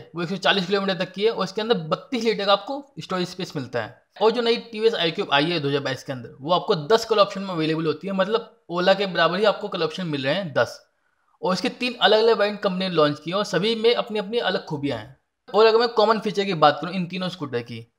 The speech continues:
तो इसके अंदर आपको connectivity platform smart एक्स connect को नए scooter के साथ standard तौर पर पेश किया गया है। iQube base में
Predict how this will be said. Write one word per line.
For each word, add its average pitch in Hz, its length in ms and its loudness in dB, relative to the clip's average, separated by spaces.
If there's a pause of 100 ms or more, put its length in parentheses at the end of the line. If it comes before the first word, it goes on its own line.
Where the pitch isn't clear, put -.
(180)
तो 156 80 0
इसके 190 240 0
अंदर 208 140 6
आपको 190 160 2
connectivity 190 460 0
platform 175 640 0
smart 214 440 2
एक्स 190 180 2
connect 202 260 0
को 226 80 -4
नए 214 160 0
scooter 202 260 -6
के 185 60 -6
साथ 170 280 0
standard 185 440 -2
तौर 160 140 2
पर 156 140 -2 (360)
पेश 180 180 -2
किया 156 120 2
गया 113 160 0
है। 123 120 -16 (300)
iQube 170 480 0
base 226 260 2
में 151 120 -6